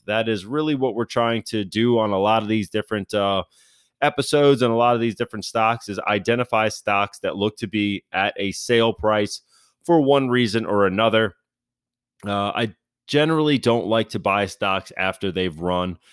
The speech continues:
you know, twenty to to, you know, sixty percent. It's definitely tough. Uh, we've seen that, uh, you know, with Microsoft, and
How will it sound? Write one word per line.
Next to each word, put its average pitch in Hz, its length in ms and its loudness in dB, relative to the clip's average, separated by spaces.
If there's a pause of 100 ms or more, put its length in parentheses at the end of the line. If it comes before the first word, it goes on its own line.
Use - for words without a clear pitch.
(280)
you 120 100 0
know, 117 160 4
twenty 120 460 2
to 101 240 2
to, - 80 -6
you 110 80 -4
know, 104 100 -2
sixty 135 400 -8
percent. 123 520 -2
It's 117 180 -6
definitely 185 400 -4
tough. - 400 -2 (340)
Uh, 98 320 0
we've 110 200 -4
seen 123 300 -4
that, 123 300 -2
uh, 120 400 2 (120)
you 117 100 -4
know, 131 120 2
with 135 140 0
Microsoft, 107 720 -2
and 95 280 -8